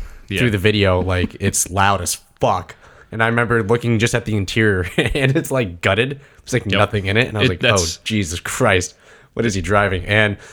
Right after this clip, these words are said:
Speaker 2: so that, though, I remember watching it, and I had no idea what the fuck the terms were. But it was almost a thing where I saw how fast it was,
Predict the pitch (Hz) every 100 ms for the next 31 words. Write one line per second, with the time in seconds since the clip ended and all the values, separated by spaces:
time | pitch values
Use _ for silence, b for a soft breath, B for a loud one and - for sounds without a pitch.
0 | B - 165 147 107 139 185 185 139 131
1 | 113 104 - - 117 117 127 123 117 98
2 | 104 120 131 117 95 90 101 98 98 101
3 | 107 120 120 117 110 - 101 - - 131
4 | 139 - 85 80 B B B B - 120
5 | 117 113 123 123 107 117 110 104 98 95
6 | 123 117 107 92 - 98 104 - 151 156
7 | 185 202